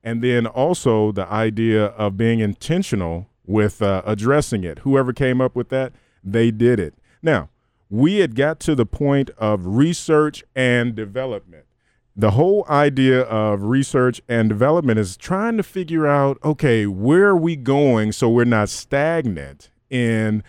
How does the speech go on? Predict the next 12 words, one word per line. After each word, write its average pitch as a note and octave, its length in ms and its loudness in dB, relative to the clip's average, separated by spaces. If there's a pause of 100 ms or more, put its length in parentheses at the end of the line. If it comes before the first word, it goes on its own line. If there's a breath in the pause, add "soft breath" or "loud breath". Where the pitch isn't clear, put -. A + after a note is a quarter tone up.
(240 soft breath)
our C3 140 2
creation, D3 760 0
our G#2+ 100 -2
product C#3 360 -2
creation? E2+ 600 -10 (340 soft breath)
You E3 100 -6
know, E3 180 -4
you G3 320 -8
move F#3 480 -4
to C#3+ 220 -2
a G#2+ 60 -2
certain C3 760 -4